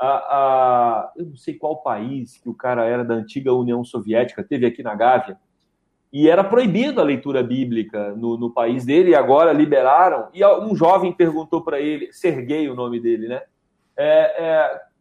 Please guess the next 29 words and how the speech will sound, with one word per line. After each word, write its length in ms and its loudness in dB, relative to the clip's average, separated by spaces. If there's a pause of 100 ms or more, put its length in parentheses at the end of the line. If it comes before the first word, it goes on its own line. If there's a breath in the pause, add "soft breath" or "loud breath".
(360)
"Quais 300 2
os 100 -4
livros, 400 0
assim, 240 -4
que 140 -8
influenciam 600 -4
a 60 0
teologia 540 -2
de 100 -6
vocês 540 -6
lá?" 440 -2 (380)
Eu 60 -10
não 60 -8
sei 160 -10
se 120 -10
era 120 -4
Estônia, 580 -10
não 100 -4
me 100 -4
lembro 540 -4
o 100 -2
país. 460 -2
Se 80 -4
alguém 340 2
se 180 -2
lembrar, 360 4
pode 240 0
falar 280 2
aqui. 320 -8